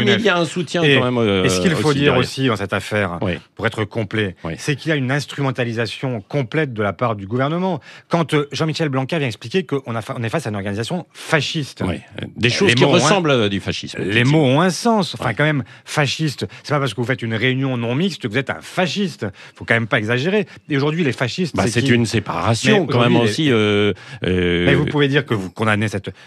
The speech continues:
Speaker 1: cette, cette, cette séparation. C'est le
Speaker 2: On
Speaker 1: problème. Si, si on était complet, on
Speaker 2: Hmm.
Speaker 1: dirait que ces réunions non mixtes,
Speaker 2: Hmm.
Speaker 1: elles sont problématiques parce qu'elles sont dans le cadre d'un cadre syndical. Or, un syndicat, il a une vocation universelle.
Speaker 2: Hmm.
Speaker 1: Ce qui aurait pu se concevoir dans le cadre d'une associ-, d'une,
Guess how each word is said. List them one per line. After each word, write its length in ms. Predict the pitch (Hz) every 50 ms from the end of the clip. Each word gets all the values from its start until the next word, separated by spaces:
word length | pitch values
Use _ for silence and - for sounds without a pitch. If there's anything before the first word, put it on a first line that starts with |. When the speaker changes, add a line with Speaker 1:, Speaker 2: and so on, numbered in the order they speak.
| - _
Speaker 1:
cette, 220 | - - 95 85
cette, 160 | - - 80
cette 140 | - - 101
séparation. 640 | - 117 98 127 120 117 127 - - - 135 113 98 - - - - _ _ _
C'est 120 | - - 160
le 60 | 180
Speaker 2:
On 100 | 170 147
Speaker 1:
problème. 320 | 147 156 196 220 226 202 - - _ _ _ _ 123 -
Si, 120 | - 175 165 143
si 80 | - 175
on 60 | 180
était 200 | 185 139 - -
complet, 460 | - - 135 120 - 113 110 110 107
on 120 | - 95 92
Speaker 2:
Hmm. 20 |
Speaker 1:
dirait 260 | 110 117 131 151 180
que 220 | - - 135 110 - - - -
ces 240 | _ - - - 143
réunions 320 | 123 135 131 127 117 107 104 _
non 240 | 101 95 104 101 104
mixtes, 320 | 120 160 165 135 - - 110 92
Speaker 2:
Hmm. 60 | 87 82 71 - _ _
Speaker 1:
elles 160 | - 131 127 117
sont 220 | - 135 123 110
problématiques 520 | 90 - 135 123 123 123 127 123 - 196
parce 140 | - 151 -
qu'elles 140 | - - -
sont 100 | - 139
dans 80 | 123 110
le 60 | 104
cadre 160 | - 123 107
d'un 60 | 107 101
cadre 180 | 127 139 110
syndical. 680 | 101 - 143 139 127 127 117 - 120 104 98 92 87 - - -
Or, 160 | 104 95 92
un 80 | 90 87
syndicat, 580 | - 101 101 104 110 104 - 165 185 196 170 -
il 80 | 127 107
a 40 | 104
une 80 | 98
vocation 520 | 98 104 98 - 104 - - 170 180 175 - _
universelle. 520 | - 160 160 147 120 104 - 120 101 90 85 -
Speaker 2:
Hmm. 60 | 73 71 - - - - _ _
Speaker 1:
Ce 160 | - - 131
qui 320 | 104 - - 127 123 113 - -
aurait 220 | - 90 - 98 95
pu 240 | _ - 170 185
se 100 | 147 -
concevoir 600 | 107 - - 107 95 - 117 101 123 160 190 190
dans 40 | 151
le 60 | 117
cadre 140 | 113 127 113 110
d'une 80 | 98
associ-, 160 | 95 101 -
d'une, 220 | 127 107 98 101